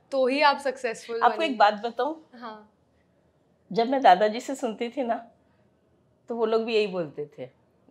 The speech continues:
Speaker 2: नाना जी है, दादाजी यही बोलते थे, बोलते, "इन्वेस्टर्स को लालच आ जाता है, तेजी में बेचा नहीं जाता है।"
Speaker 1: हम्म।
Speaker 2: ये बात है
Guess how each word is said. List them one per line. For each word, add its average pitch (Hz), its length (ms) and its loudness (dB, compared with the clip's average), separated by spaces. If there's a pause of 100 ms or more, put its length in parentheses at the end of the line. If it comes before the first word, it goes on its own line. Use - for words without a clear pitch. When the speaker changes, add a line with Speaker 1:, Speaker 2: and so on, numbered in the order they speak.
(120)
Speaker 2:
नाना 165 300 0
जी 156 220 -8
है, 151 120 -4
दादाजी 156 460 -4
यही 160 120 -6
बोलते 135 360 -10
थे, 143 140 -12 (540)
बोलते, 269 360 -2 (1800)
"इन्वेस्टर्स 254 500 0
को 285 100 -2
लालच 233 460 0
आ 254 100 6
जाता 208 300 0
है, 220 60 -2
तेजी 196 320 -4
में 214 140 -6
बेचा 180 280 -6
नहीं 160 180 -10
जाता 131 300 -12
है।" 120 80 -16 (300)
Speaker 1:
हम्म। 226 240 -20 (300)
Speaker 2:
ये 226 100 2
बात 202 300 2
है 294 260 -6